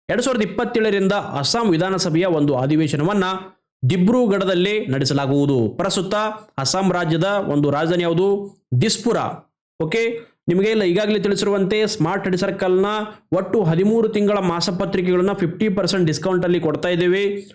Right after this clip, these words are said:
ನೀವು ಕೂಡ ಎರಡ್ ಸಾವಿರದ ಇಪ್ಪತ್ನಾಲ್ಕರ ಜನವರಿಯಿಂದ ಎರಡ್ ಸಾವಿರದ ಇಪ್ಪತ್ತೈದರ ಜನವರಿವರೆಗೆ ಒಟ್ಟು ಹದಿಮೂರು ತಿಂಗಳ ಮಾಸಪತ್ರಿಕೆಗಳ ಸೆಟ್ ಅನ್ನ ನಿಮ್ಮ ಮನೆ ಬಾಗಿಲಿಗೆ ಫಿಫ್ಟಿ ಪರ್ಸೆಂಟ್ ಡಿಸ್ಕೌಂಟ್ ಅಲ್ಲಿ ಪಡಿಬೇಕಂದ್ರೆ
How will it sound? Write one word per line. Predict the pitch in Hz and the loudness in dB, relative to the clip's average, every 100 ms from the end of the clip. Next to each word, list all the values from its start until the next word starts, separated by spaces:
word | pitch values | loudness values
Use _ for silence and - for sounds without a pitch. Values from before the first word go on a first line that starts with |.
| _ - | _ 0
ನೀವು | 165 233 226 | 2 4 2
ಕೂಡ | 196 202 | 0 0
ಎರಡ್ | 202 170 196 | 0 0 0
ಸಾವಿರದ | 202 196 202 202 | 0 2 2 0
ಇಪ್ಪತ್ನಾಲ್ಕರ | 170 - 202 196 156 175 190 196 190 | -2 -2 -6 -2 -2 0 0 0 -2
ಜನವರಿಯಿಂದ | 151 160 185 180 175 185 | 0 0 2 2 2 2
ಎರಡ್ | 170 156 | 2 0
ಸಾವಿರದ | 170 160 | 0 0
ಇಪ್ಪತ್ತೈದರ | 143 147 185 180 170 175 | 0 -2 -4 0 0 0
ಜನವರಿವರೆಗೆ | 143 147 170 170 165 160 190 | 0 0 2 2 0 0 0
ಒಟ್ಟು | 170 170 175 | 0 0 -2
ಹದಿಮೂರು | 143 170 220 269 | 0 2 2 2
ತಿಂಗಳ | 269 240 226 220 | 0 0 0 0
ಮಾಸಪತ್ರಿಕೆಗಳ | 175 185 196 185 202 196 185 175 170 | -2 -2 -4 -4 -4 -2 0 2 0
ಸೆಟ್ | 160 214 240 240 | -2 -2 -4 -2
ಅನ್ನ | 190 180 170 | 0 0 0
ನಿಮ್ಮ | 143 143 131 | 2 2 2
ಮನೆ | 135 226 | 2 2
ಬಾಗಿಲಿಗೆ | 233 202 175 165 170 | 0 2 2 2 0
ಫಿಫ್ಟಿ | - 180 180 233 | 0 -2 0 -2
ಪರ್ಸೆಂಟ್ | 214 180 190 156 | 0 -2 0 0
ಡಿಸ್ಕೌಂಟ್ | 143 - 196 180 | 0 0 0 2
ಅಲ್ಲಿ | 160 | 0
ಪಡಿಬೇಕಂದ್ರೆ | - 160 165 170 165 202 202 - | 0 0 0 2 0 0 -4 -8